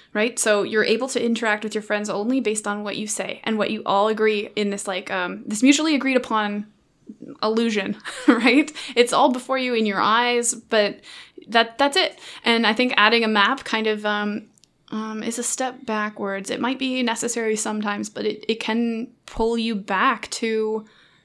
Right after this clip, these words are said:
every other game, every other form of entertainment now, right? 'Cause you're looking together at this, like, this screen, for lack of better words, or this, this mat, or, like, this board game board. And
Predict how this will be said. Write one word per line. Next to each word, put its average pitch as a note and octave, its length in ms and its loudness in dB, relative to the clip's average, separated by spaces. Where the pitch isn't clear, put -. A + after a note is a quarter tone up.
every C4+ 260 4
other B3 220 4
game, G#3+ 360 -8
every D4 260 6
other D4+ 220 4
form G#3 340 -2
of G#3+ 100 -2
entertainment G#3 720 -4
now, G#3 260 2
right? E3+ 280 0
'Cause A3+ 160 0
you're G#3+ 140 2
looking C#4 320 4
together B3 360 4
at G#3+ 240 2
this, A3 200 -2
like, G#3 480 -2
this A3 260 -2
screen, A3 680 0
for A#3 120 -2
lack A3 240 2
of G#3+ 140 -6
better A3 220 0
words, G#3 280 -4
or A3+ 80 0
this, G#3+ 200 -6
this A3+ 260 0
mat, G#3+ 360 2
or, A3 100 0
like, G#3 180 -2
this A3 200 -2
board A3+ 400 2
game G#3+ 300 2
board. G3+ 460 0
And G#3+ 260 -4